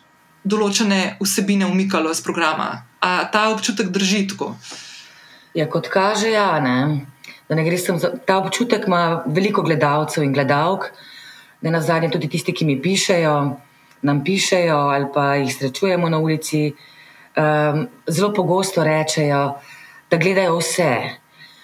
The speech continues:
Speaker 2: Eh, še vedno pač pogledajo, kaj je na programu, glede na to, da je bila programska shema zmedena, kaotična,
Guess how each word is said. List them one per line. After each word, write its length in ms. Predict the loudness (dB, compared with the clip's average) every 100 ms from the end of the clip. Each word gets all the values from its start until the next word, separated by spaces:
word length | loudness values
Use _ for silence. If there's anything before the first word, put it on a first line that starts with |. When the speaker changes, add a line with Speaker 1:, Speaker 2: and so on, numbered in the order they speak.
| -10 -2
Speaker 2:
Eh, 200 | 0 2
še 140 | 2
vedno 400 | 2 2 0 0
pač 260 | 0 0 0
pogledajo, 680 | 0 2 2 2 2 0 0
kaj 360 | 0 2 2 2
je 160 | 2 2
na 140 | 0
programu, 600 | 0 0 2 2 2 0 0
glede 240 | 0 2
na 160 | 2 0
to, 220 | 0 0
da 120 | 2 2
je 80 |
bila 140 | 2 0
programska 520 | 0 2 2 0 -2
shema 380 | -2 0 2 2
zmedena, 640 | 2 2 2 2 2 0
kaotična, 760 | 0 0 0 -2 -2 0 0 -2